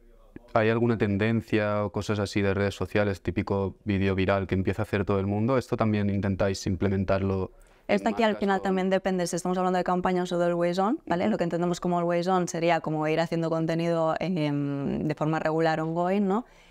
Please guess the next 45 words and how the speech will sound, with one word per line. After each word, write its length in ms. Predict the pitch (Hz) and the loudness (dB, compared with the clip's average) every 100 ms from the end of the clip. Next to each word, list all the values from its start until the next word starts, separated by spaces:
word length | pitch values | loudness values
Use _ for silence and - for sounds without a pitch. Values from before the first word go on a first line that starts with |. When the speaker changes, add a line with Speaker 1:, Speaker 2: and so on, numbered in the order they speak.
| - | -2
Speaker 2:
Y 40 | 170 | 0
aquí 180 | 151 160 | 0 0
sí 120 | 170 | 0
que, 100 | 165 | -2
por 160 | - - | 0 -2
ejemplo, 260 | - 156 | 0 0
las 140 | 160 - | 0 0
tendencias 360 | 151 151 160 | 0 0 -2
tienen 200 | 160 151 | -2 0
mucho 240 | 151 143 151 | 0 0 0
más, 320 | 147 147 - | 0 -2 -4
eh, 260 | 160 147 143 | -4 -4 -2
peso, 320 | - 156 - 139 | -2 -2 -2 -4
¿no? 160 | 170 | -2
Porque 180 | 160 190 | -4 -6
al 40 | - | -4
final 260 | 147 143 | -2 -2
estamos, 440 | 147 - 147 156 - - - - - | -2 -2 -2 -4 -8 -20 -20 -16 -4
em, 680 | 175 151 147 139 139 131 - - | -2 0 0 0 0 -2 -4 -4
usando 300 | 165 151 151 | -2 0 2
en 60 | 156 | 2
el 140 | 156 | 2
día 140 | 156 156 | 2 2
a 40 | |
día 140 | 160 | 0
para 160 | 160 160 | 0 -2
comunicar 460 | 147 147 143 147 - | -4 -4 -4 -4 -6
cosas, 340 | 143 139 135 | -6 -6 -4
¿no? 100 | 160 | -2
Cuando 200 | 160 156 | 0 -2
ya 120 | 151 | -2
son 200 | 175 160 | -2 -2
campañas 600 | 160 160 156 170 170 170 | 0 0 0 0 0 0
es 120 | 156 151 | -2 -4
más 160 | 151 | -4
difícil, 480 | 143 139 151 165 160 | -4 -4 -2 0 0
¿no? 120 | 151 | 0
Porque 180 | 165 156 | -2 -2
también 260 | 151 151 151 | -2 0 0
baja 260 | 151 156 | 0 -2
directamente 460 | 151 156 156 151 151 | -2 -2 -4 -2 -2
de 80 | 151 | -2
concepto 380 | 151 151 151 | -4 -4 -4
creativo, 580 | 151 147 143 170 170 165 | -2 -2 -2 0 0 0
entonces 440 | 160 151 160 156 | -2 -4 -4 -6